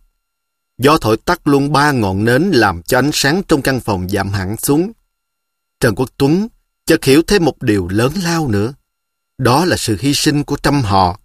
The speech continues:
Dân tộc ta kiên cường, yêu nước. Điều ấy là cội rễ của non sông xã Tắc.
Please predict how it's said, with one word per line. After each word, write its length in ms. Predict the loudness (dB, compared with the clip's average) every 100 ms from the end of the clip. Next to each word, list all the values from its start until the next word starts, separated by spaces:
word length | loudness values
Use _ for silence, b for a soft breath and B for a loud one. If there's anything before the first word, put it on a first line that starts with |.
| _ _ _ _ _ _ _ _ 0
Dân 200 | 4 4
tộc 180 | 2 0
ta 160 | -2
kiên 280 | 0 2 2
cường, 320 | 0 -2 -2 -6 _
yêu 180 | 0 2
nước. 260 | 4 2 0 _ _ _ _ _
Điều 200 | 4 6
ấy 160 | 6 4
là 140 | 2
cội 280 | 4 4 4
rễ 140 | 2 2
của 120 | 4
non 200 | 4 2
sông 240 | 2 2
xã 240 | 2 0 -2
Tắc. 180 | -4